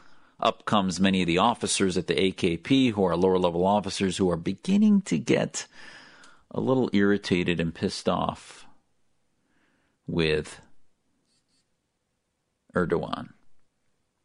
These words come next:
Twenty-two-year-old says, "Well, I'm gonna fix this." He's working with Russia, who's killing Sunnis genocidally in Aleppo. And as you heard, this guy declared Allahu Akbar and began chanting a hadith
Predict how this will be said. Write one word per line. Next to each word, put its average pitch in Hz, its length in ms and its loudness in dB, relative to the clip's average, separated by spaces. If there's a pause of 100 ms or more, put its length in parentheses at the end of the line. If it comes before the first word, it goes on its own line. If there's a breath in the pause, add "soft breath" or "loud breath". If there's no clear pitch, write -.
(440)
Twenty-two-year-old 95 680 2
says, 90 180 0
"Well, 135 100 6
I'm 156 80 2
gonna 101 140 4
fix - 400 -2
this." - 500 0 (320 soft breath)
He's 117 220 0
working 104 300 2
with 87 120 2
Russia, 123 540 0 (320 soft breath)
who's 95 200 -2
killing 104 380 0
Sunnis 131 720 2 (720 soft breath)
genocidally 113 840 0
in 98 80 2
Aleppo. 120 500 2
And 98 100 0
as 92 220 0
you 92 140 2
heard, 107 340 2
this 92 220 0
guy 92 260 0
declared 90 720 0 (680 soft breath)
Allahu 85 500 0
Akbar - 460 0
and 87 160 0
began 90 360 0
chanting 101 560 -2
a 76 60 0
hadith 101 760 -2